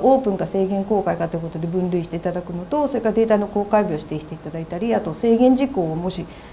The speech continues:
えー、一般的なそのガイドラインで示すような制限事項以外に何か必要なもの、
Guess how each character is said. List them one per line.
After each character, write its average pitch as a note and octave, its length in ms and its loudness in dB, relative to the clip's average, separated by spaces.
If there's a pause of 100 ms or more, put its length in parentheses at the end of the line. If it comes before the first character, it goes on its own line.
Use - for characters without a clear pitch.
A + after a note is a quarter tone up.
(140)
え E3 340 -2 (960)
ー、 B3 60 0
一 - 80 -2
般 C#4+ 140 4
的 C#4+ 180 0
な D4+ 100 2
そ C4 120 0
の G3+ 80 0
ガ G#3 140 4
イ G#3+ 40 2
ド A#3 80 4
ラ A#3+ 100 4
イ B3+ 40 6
ン - 20 2
で F3 80 0
示 F3+ 320 -4
す - 60 -4
よ E3+ 80 -2
う - 20 -2
な D#3 80 -4
制 F3+ 180 -4
限 F3+ 140 -4
事 F#3 80 -4
項 G3+ 160 -4
以 C#4+ 60 0
外 C#4+ 200 2
に F3 80 0
何 F3 160 -2
か D#3+ 120 -6
必 - 180 -8
要 F3 60 -2
な E3+ 100 -2
も E3 140 0
の、 D3+ 140 -4